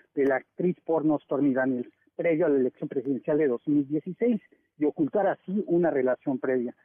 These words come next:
Eh, como sabemos, este fin de semana Trump fue más allá en su amenaza y llamó a sus seguidores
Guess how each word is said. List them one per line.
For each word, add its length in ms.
Eh, 360
como 200
sabemos, 340
este 240
fin 140
de 80
semana 340
Trump 340
fue 100
más 240
allá 300
en 120
su 100
amenaza 500
y 200
llamó 300
a 60
sus 180
seguidores 520